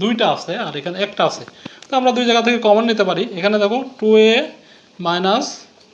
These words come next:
ওয়ান বাই twice a কমন নিলাম, কমন নিলে কি থাকবে? এখানে এই জিনিসটাই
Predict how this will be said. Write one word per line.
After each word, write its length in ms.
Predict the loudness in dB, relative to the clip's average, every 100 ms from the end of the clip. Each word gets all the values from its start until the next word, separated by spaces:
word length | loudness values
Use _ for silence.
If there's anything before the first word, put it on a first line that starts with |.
| _ _ -8
ওয়ান 180 | -4 -4 -2
বাই 140 | -2 -2 -6 -20 _ -10
twice 440 | -4 0 0 0 0 -2
a 20 | -4 -18 -20 _ 2
কমন 200 | 4 4 2
নিলাম, 220 | -2 -8 -18 _ _ -4
কমন 180 | -2 0
নিলে 140 | -2 -2
কি 60 | -2 -2
থাকবে? 200 | -2 -6 -16 -18 -8
এখানে 200 | -2 0 2 2
এই 80 | 2
জিনিসটাই 340 | 0 0 0